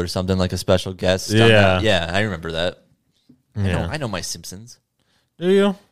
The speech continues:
Speaker 1: Not really.
Speaker 2: Which one? Jessica?
Speaker 1: <laughs> No.
Speaker 2: <laughs> All right. Uh,
Speaker 1: What happened to Jessica Simpson?
Speaker 2: She made her money. She's like, "I'm
Speaker 1: Yeah,
Speaker 2: outta here."
Speaker 1: true.
Speaker 2: Speaking of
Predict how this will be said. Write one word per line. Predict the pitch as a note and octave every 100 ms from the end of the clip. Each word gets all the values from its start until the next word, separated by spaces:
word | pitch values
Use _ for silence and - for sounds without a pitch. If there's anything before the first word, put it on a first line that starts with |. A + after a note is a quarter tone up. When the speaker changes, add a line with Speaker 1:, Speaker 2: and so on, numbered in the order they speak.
| _ _ -
Speaker 1:
Not | G#1+
really. | D2 A2+
Speaker 2:
Which | A#2+
one? | A#2+ F#2+ F2 - -
Jessica? | G#2 A#2+ - D#3 D3 _ _ _ -
Speaker 1:
<laughs> | F2+ G#2 - F#2 - - - - -
No. | E2 E2+ E2 _ _
Speaker 2:
<laughs> | - -
All | G#2 - G#2+ _ _ _ A2 A2 _ _ -
right. | A#2+ B2 G#2+ - _ -
Uh, | C#3+ D3+ D3 C#3+ C#3 C3 B2+ A#2+ A2+ G#2
Speaker 1:
What | E2 F3+
happened | A2 A#2 G2
to |
Jessica | F2 E2+ - E2+
Simpson? | - F#2 G2+ F#2+ _ _ _ _ _ _ _ _ _ _ _
Speaker 2:
She | _ - F#2+ G2 F#2+ _ _
made | F#2 G2
her | G2+
money. | G2 A2+ G2+
She's | G2 - F2+
like, | F#2 F2+
"I'm | -
Speaker 1:
Yeah, | G2+ A2
Speaker 2:
outta | G2+
here." | A#2+ A2
Speaker 1:
true. | E2+ - _ _ _ _ _ _ _ _ -
Speaker 2:
Speaking | - - E3 F#3+ D#3+
of | C3+ C3